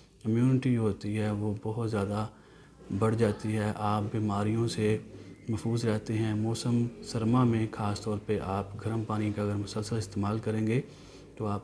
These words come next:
ہر طرح کی موسمی تکلیف سے، مرض سے محفوظ رہ سکتے ہیں۔ ناظرین، اگر ہم گرم پانی کے فائدوں کے اوپر بات کریں تو اس کا جو پہلا فائدہ ہے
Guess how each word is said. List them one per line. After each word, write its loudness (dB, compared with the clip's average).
ہر -4
طرح -4
کی -6
موسمی 0
تکلیف 0
سے، 0
مرض 2
سے -6
محفوظ -4
رہ -6
سکتے -10
ہیں۔ -6
ناظرین، 2
اگر 0
ہم 2
گرم 2
پانی 0
کے 0
فائدوں 0
کے -4
اوپر -4
بات -4
کریں 0
تو -10
اس -4
کا 0
جو 0
پہلا 0
فائدہ -4
ہے -2